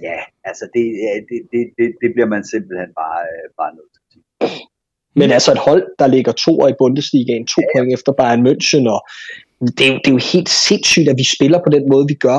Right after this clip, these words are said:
Speaker 2: og har fået et to nul resultat på udebane mod Leipzig, ikke? Det fortæller også lidt om, hvor godt et match det her er for os. Og jeg ved godt, det var en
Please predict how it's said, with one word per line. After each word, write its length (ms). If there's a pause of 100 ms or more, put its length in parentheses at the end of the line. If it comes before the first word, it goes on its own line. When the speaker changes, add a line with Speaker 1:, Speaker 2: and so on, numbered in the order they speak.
Speaker 2:
og 100
har 100
fået 140
et 120
to 140
nul 220
resultat 420
på 60
udebane 480
mod 180
Leipzig, 360
ikke? 160
Det 60
fortæller 400 (120)
også 180
lidt 220
om, 180 (400)
hvor 160
godt 140
et 120
match 300 (140)
det 80
her 160 (140)
er 40 (100)
for 180
os. 120
Og 60
jeg 100
ved 120
godt, 220
det 100
var 80
en 60